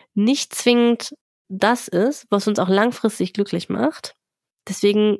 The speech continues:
habe ich noch ein paar weitere Studien, in denen es darum geht,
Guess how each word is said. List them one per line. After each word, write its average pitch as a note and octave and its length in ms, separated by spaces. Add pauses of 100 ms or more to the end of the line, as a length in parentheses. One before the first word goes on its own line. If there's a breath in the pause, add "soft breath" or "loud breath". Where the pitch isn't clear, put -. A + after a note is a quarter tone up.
(340)
habe G#3 220
ich G3+ 80
noch F#3+ 180
ein F#3 100
paar F#3 180
weitere G3+ 420
Studien, D#3 640 (960)
in G3+ 140
denen F3+ 180
es F3+ 100
darum G3 440
geht, G#3+ 320